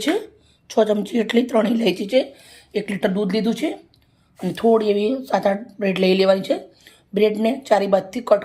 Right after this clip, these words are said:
કરી અને કિનાર બ્લેક આવે કોફી એ કાઢી નાખેલી છે.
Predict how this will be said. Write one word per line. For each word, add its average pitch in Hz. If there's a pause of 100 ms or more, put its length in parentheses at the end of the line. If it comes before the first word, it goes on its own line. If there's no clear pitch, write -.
કરી 214
અને 185 (640)
કિનાર 202 (200)
બ્લેક 185
આવે 190 (540)
કોફી 208 (120)
એ -
કાઢી 202
નાખેલી 196
છે. -